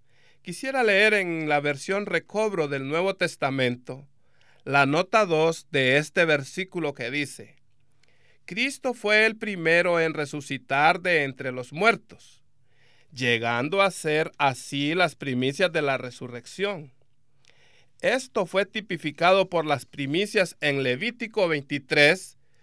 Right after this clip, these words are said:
versículos diez y once, las cuales eran ofrecidas a Dios en el día después del sábado, es decir, el día de la resurrección. Cristo, como primicia de la resurrección,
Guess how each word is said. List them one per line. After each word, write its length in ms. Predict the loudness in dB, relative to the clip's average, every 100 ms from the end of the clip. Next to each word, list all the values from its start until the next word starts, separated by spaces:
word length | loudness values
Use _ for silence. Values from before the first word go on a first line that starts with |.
| _
versículos 680 | -4 -4 -2 -6 -4 -4 -2
diez 260 | -2 -2 -2
y 120 | -4
once, 500 | -2 -4 -8 -16 -20 _ _ _ _ _ _ _ _ -6
las 280 | -4 -4
cuales 500 | -4 2 4 4 -2 -2
eran 320 | 0 0 0
ofrecidas 680 | -2 -4 -6 -4 -4 -4 -2
a 120 | -4
Dios 320 | -2 -2 -4
en 140 | -6 -6
el 220 | -8 -8
día 360 | -6 0 0 2
después 600 | -2 -6 -2 0 0 0
del 180 | -4 -4
sábado, 600 | -4 -4 -2 -4 -6 -18 _ _ _ _ _ _ _ _
es 300 | 2 2 4
decir, 460 | 2 2 -4 0
el 180 | 0 0
día 300 | -2 0 2
de 100 | 2
la 160 | 2 0
resurrección. 1040 | -2 -4 -4 -6 -8 -10 -10 -10 -14 -20 _ _ _ _ _ _ _ _ -8
Cristo, 580 | -4 -2 -4 -8 -10
como 300 | -6 -4 -4
primicia 580 | -4 -4 -2 -2 -2 -2
de 140 | 0 2
la 140 | 2
resurrección, 1080 | 2 -2 -2 -2 -2 -4 -2 -2 -2 -6